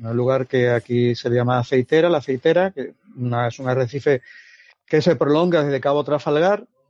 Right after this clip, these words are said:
Y bueno, y además con resultados espectaculares por la fauna que hemos visto, los restos de vapores que hemos visto allí.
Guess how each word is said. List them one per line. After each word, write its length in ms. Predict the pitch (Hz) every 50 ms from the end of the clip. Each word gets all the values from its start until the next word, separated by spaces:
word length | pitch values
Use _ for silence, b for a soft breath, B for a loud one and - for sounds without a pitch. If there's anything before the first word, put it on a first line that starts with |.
| _ _ _ _ _ _ _ _ _ _ _ _ _ _ _ _ -
Y 520 | 156 156 160 160 160 156 156 156 151 147 135
bueno, 320 | 139 151 160 160 135 123
y 200 | 123 127 127 127
además 340 | 127 120 123 123 131 131 -
con 760 | - 147 135 135 139 139 139 131 127 127 120 123 127 127 127 127
resultados 480 | 127 127 120 135 120 107 139 135 143 143
espectaculares 840 | 139 - - 139 135 - 147 123 120 131 135 139 147 147 156 156 -
por 600 | - 156 147 143 135 131 123 123 123 120 120 117
la 160 | 120 120 117
fauna 480 | - 139 139 139 139 139 143 143 139
que 80 | 135 135
hemos 240 | 135 131 131 123 120
visto, 480 | 139 160 156 - - - 160 165 170
los 260 | 165 151 139 135 123 120
restos 320 | 139 135 127 - 139 127
de 240 | 127 131 131 127 127
vapores 460 | 123 127 131 - - 147 139 139 127
que 100 | - -
hemos 160 | 131 135 131
visto 240 | 127 131 127 - 131
allí. 320 | 127 120 139 160 190 190